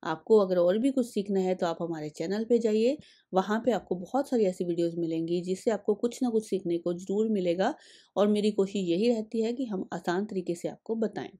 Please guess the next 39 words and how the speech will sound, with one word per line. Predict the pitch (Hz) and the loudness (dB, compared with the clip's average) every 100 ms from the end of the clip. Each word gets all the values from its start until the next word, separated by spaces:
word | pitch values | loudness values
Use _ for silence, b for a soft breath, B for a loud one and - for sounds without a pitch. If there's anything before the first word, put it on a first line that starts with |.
| b b b b 226 | b b b b 0
तो | |
लीजिए | 220 214 254 | 2 4 2
यहाँ | 220 196 185 | 2 0 0
पे | 214 | 2
ये | 202 | 2
पोंचा | 202 165 170 208 | 0 -4 -2 -2
बनकर | 196 190 | -2 0
रेडी | 170 160 214 | 0 0 0
हो | 208 | 0
गया | 202 208 | 0 -2
है | 208 | -2
दोनों | 190 190 208 | -2 -2 -2
साइड | 202 190 185 | -2 -2 -2
का | 202 208 B B B | -2 -4 B B B
और | 190 | -2
आप | 185 175 | -2 0
देख | 190 214 | -2 0
सकते | 220 220 | -4 -2
हैं | 220 220 | -2 -2
कितना | - 185 185 | -4 0 2
ये | 180 | 2
बढ़िया | 160 160 208 220 | 0 0 2 2
लग | 208 202 | 2 2
रहा | 202 196 | -2 -2
है। | 202 220 208 | -4 -4 -2
बिल्कुल | 190 214 214 | 0 2 2
प्लेन | 190 185 208 | 2 2 2
से | 240 240 | 2 2
सूट | 214 190 - | 2 -2 -2
की | 190 | 0
जो | 196 | 0
लुक | 180 202 196 | 2 0 0
है | 190 190 208 B B - | -2 -2 -4 B B 4
वो | 214 226 | 6 6
बहुत | 170 196 202 | 2 0 0
अच्छी | 165 - 240 | -2 0 0
आ | 185 | 0
गई | 143 - 160 | -2 -8 -8
है। | 151 | -10